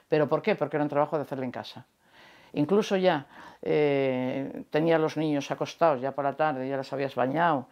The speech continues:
les habías dado la cenita, les tenías acostados y te ponías a, eh, no a la máquina que hace ruido, sino te ponías a dibujar,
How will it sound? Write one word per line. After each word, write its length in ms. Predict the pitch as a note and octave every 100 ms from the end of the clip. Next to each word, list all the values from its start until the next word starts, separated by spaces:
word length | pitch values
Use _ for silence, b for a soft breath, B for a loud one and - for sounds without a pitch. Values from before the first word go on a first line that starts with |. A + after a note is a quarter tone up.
| B -
les 140 | C#3+
habías 200 | C3+ C#3
dado 120 | C#3+
la 80 | C#3
cenita, 480 | C3+ C#3 D#3+ E3 C3+
les 160 | A#2+
tenías 220 | - C3 D3
acostados 560 | E3 - F#3 G3+ B3 B B B B
y 200 | - D3
te 120 | B2+ B2+
ponías 540 | A#2+ B2 D3 E3+ -
a, 200 | E3 C#3 B B B
eh, 140 | -
no 200 | A#2+ D3
a 220 | D#3 D#3 D#3
la 100 | E3
máquina 460 | G#3+ G#3+ G#3+ A#3+
que 120 | B3
hace 180 | F#3 G3+
ruido, 460 | A3+ C#4+ C4 C#4 C#4+ B B B
sino 460 | - D3 C3+ C#3+
te 100 | C#3+
ponías 320 | C3+ B2 C3 -
a 40 |
dibujar, 840 | C#3 E3 G#3 - B3+ C#3 C#3+ C#3+